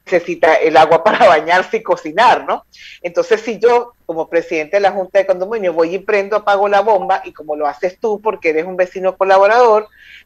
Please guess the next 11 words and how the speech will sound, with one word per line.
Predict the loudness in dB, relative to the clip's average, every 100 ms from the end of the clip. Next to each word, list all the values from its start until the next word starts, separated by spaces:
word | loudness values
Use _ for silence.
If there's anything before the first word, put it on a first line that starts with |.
| -4
también | 0 2 0
lo | 0
pudiera | 0 2 2
hacer | 0 0
el | 0 -2
conserje. | -6 0 0 0 -6 -8
Eso | -10 -8
no | -4
es | -4
una | -6 -10
sobreexplotación. | -6 -4 -4 -6 -10 -16 -14 -10 -10 -4 -2 -2